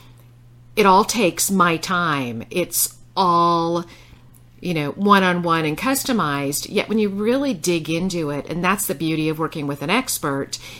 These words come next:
they can help you go through a process to identify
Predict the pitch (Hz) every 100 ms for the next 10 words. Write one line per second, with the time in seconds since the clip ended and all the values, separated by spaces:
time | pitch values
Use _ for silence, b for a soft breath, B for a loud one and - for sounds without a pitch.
0 | B 165 190 196 202 214 196 185 180 175
1 | 165 151 160 143 190 196 190 180 - 185
2 | 151 151 175 170 160 156 143 147 147